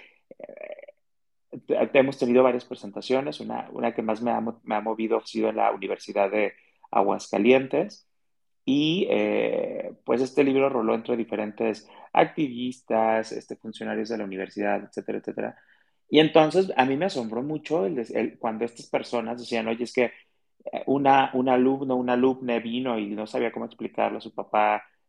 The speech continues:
eh, determinada situación". Le dije, "Enséñale este libro que es digital". Se-, y, o sea, lo utilizaban como herramienta y para mí fue como de,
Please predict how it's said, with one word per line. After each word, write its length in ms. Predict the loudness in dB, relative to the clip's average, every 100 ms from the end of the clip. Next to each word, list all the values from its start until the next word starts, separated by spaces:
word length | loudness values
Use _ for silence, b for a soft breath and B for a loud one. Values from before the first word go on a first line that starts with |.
| -14
eh, 560 | -10 -8 -8 -8 -10 -12
determinada 720 | -14 -6 -2 0 4 4 4
situación". 500 | 0 0 4 4 4
Le 60 |
dije, 320 | 2 2 0 -2 _
"Enséñale 500 | 0 2 4 6 4
este 180 | 2 0
libro 360 | 0 2 2
que 100 | 2
es 40 | -4
digital". 500 | -4 4 4 4 -4 _ _ _
Se-, 220 | -4 -2 0
y, 600 | 0 0 0 0 0 0
o 60 |
sea, 160 | 2 2
lo 80 | 2
utilizaban 540 | -2 -4 -2 -4 -6
como 180 | -2 0
herramienta 500 | 0 -2 -4 -2 -4
y 40 |
para 240 | -2 -6 -6
mí 60 |
fue 140 | -10 -12
como 200 | -10 -6
de, 220 | -4